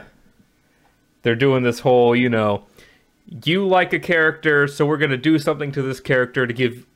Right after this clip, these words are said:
another character motivation, but because you as the player like this character, w-, we're gonna, you know, you get that same feeling of, like, you're going through the same thing that your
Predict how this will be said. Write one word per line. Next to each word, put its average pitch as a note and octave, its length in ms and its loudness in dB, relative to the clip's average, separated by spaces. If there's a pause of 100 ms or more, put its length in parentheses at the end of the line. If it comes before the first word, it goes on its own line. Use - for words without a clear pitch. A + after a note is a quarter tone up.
(300)
another C#3+ 380 0
character C#3 360 -2
motivation, A#2+ 680 0
but A2 180 -2
because A#2+ 340 -4
you D#3+ 220 0
as C#3+ 100 0
the A#2+ 80 -6
player G#3 440 0
like C3 240 0
this B2 180 -4
character, A2 720 0 (800)
w-, A2+ 280 -10
we're C3 260 0
gonna, A#2+ 200 0
you A#2 180 -4
know, G#2+ 60 -4
you A#2+ 140 -2
get B2 100 0
that A2+ 180 -2
same G#2+ 220 -4
feeling A2+ 460 -4
of, G2+ 100 -8
like, G#2 400 -4 (480)
you're B2 200 0
going C#3+ 180 4
through C3 100 -2
the A2+ 80 -8
same A#2 180 -2
thing A2+ 220 -2
that G#2+ 220 -2
your G#2 380 0